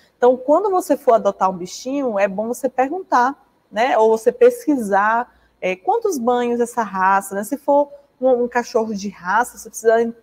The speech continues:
ver quantos banhos ele precisa tomar, né? Quais são os cuidados que, os cuidados que você precisa ter. Então, ter cuidado com o ouvido do bichinho, com os olhos, né? Pra não cair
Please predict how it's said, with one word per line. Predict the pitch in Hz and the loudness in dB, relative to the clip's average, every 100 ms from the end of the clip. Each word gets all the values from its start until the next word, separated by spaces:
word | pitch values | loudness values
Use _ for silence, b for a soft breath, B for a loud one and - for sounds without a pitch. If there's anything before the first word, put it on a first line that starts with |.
| - | -12
ver | 175 202 | -6 -4
quantos | 202 285 330 294 | 0 0 0 -4
banhos | 226 233 233 | -2 -2 0
ele | 214 | -2
precisa | 202 202 190 | -2 -4 -2
tomar, | 277 294 220 208 208 - b b b | -2 0 2 2 0 -4 b b b
né? | 196 254 | -2 -2
Quais | - - 269 359 | 0 4 4 4
são | 311 | 0
os | 294 - | -2 -2
cuidados | 285 208 202 202 - - _ _ | 0 4 2 0 -14 -16 _ _
que, | 185 - | -16 -12
os | - - | -12 -8
cuidados | - 202 185 202 - | -6 -2 0 -2 -6
que | |
você | - 202 | -14 -14
precisa | - 190 208 | -12 -6 -4
ter. | 208 190 180 196 - _ | -4 -4 -2 -4 -8 _
Então, | - 202 | -10 -6
ter | 214 | -6
cuidado | 214 208 202 208 | -2 2 2 0
com | 226 | -2
o | 220 | 2
ouvido | 254 240 214 240 208 190 | 2 2 -4 -4 -4 -6
do | |
bichinho, | 185 220 - 233 208 196 190 | -8 -10 -12 -12 -10 -8 -6
com | 240 247 | -2 -2
os | 247 214 | 0 2
olhos, | 202 202 196 196 202 | 6 6 4 0 -4
né? | 214 | -2
Pra | 247 220 | 0 0
não | 214 | -2
cair | 208 226 196 208 | 0 0 0 -4